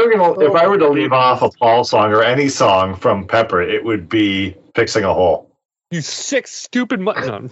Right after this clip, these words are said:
Speaker 2: <laughs>
Speaker 1: <laughs> Or, I was gonna say Lovely Rita, but no, I'd pick Lovely Rita over Fixing a Hole.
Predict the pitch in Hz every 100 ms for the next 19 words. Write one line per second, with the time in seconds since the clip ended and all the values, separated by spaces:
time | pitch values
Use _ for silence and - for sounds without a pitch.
0 | - 226 - 320 190 - - 277 - -
1 | - - - - 269 269 415 302 302 -
2 | - _ _ _ _ _ - 160 202 202
3 | 175 151 143 120 120 107 113 120 123 123
4 | 156 - 131 120 113 110 104 101 95 90
5 | 101 95 98 80 85 80 -